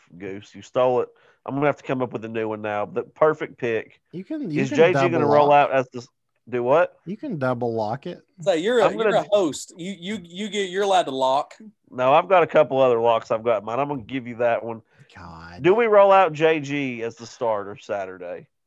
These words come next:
Speaker 3: I think he's already at the top of the depth chart. I thought I saw that come out earlier in the week.
Speaker 1: God,
Speaker 2: He
Speaker 1: you
Speaker 2: does
Speaker 1: hate to
Speaker 2: give
Speaker 1: see
Speaker 2: him,
Speaker 1: it.
Speaker 2: he does give them the best chance to
Speaker 3: Hey,
Speaker 2: win.
Speaker 3: don't worry, don't worry. Here, I'll, I'll help you relax and feel a little better about him.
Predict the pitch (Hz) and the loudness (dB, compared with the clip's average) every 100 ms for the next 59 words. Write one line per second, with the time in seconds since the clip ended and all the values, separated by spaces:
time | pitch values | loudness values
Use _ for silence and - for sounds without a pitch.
0 | _ - 135 180 175 151 131 135 143 139 | _ -16 -8 -8 -8 -10 -6 -2 -2 -2
1 | 135 127 123 131 131 120 117 123 127 - | -6 -8 -6 -4 -4 -8 -10 -10 -10 -10
2 | 127 117 117 117 131 127 - 123 120 110 | -6 -4 -4 -4 -4 -4 -4 -4 -4 -8
3 | 123 120 120 117 117 113 113 123 117 - | -12 -8 -8 -8 -12 -14 -14 -14 -16 -20
4 | _ _ _ _ _ _ _ - - 85 | _ _ _ _ _ _ _ -12 -6 -2
5 | 85 76 - _ - 147 - 208 165 156 | -2 -4 -8 _ -10 -4 -2 -4 -4 -4
6 | 151 139 170 139 143 135 170 160 139 127 | -4 -6 -8 -10 -10 -6 -6 -6 -8 -8
7 | 127 113 107 117 113 - 120 107 - 104 | -8 -10 -10 -10 -10 -10 -12 -12 -14 -6
8 | 147 110 165 175 208 226 185 156 143 170 | -4 -4 -6 -2 -2 0 0 0 -4 -4
9 | 156 135 151 131 127 165 147 160 185 185 | -4 -4 -4 -2 0 0 0 0 0 0
10 | 180 180 151 143 139 139 139 139 139 135 | -4 -6 -2 -4 -4 -10 -10 -6 -6 -4
11 | 127 117 113 110 | -6 -4 -8 -10